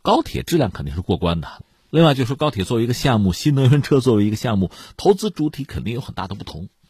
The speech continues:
因为高铁嘛，官方投资背景，包括地方政府投资这个背景，就没什么好说。至于新能源车，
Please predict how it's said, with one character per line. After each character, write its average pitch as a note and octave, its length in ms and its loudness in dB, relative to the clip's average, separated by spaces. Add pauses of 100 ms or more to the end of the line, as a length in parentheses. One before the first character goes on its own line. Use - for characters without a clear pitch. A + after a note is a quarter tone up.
(440)
因 B2 80 -4
为 C3 60 2
高 E3 340 8
铁 - 300 -2
嘛， - 180 -6
官 B2+ 160 8
方 G#2+ 160 2
投 E2+ 160 -4
资 E2 160 -6
背 D#2 140 -4
景， B2+ 100 -6
包 G#2 120 -2
括 A#2+ 100 -2
地 C#3+ 100 2
方 E3 160 6
政 C#4+ 160 2
府 - 160 -4
投 - 180 -6
资 F#2+ 140 -6
这 G2+ 120 -2
个 G#2 100 2
背 F2+ 180 2
景， - 160 -18 (380)
就 G#2+ 80 -4
没 G#2+ 120 8
什 G#2 120 8
么 G2+ 80 8
好 C#2+ 100 -2
说。 F2+ 220 -2 (160)
至 F#3+ 180 4
于 F#3+ 80 6
新 F3+ 360 8
能 E3+ 160 10
源 F3 140 8
车， E3+ 280 -4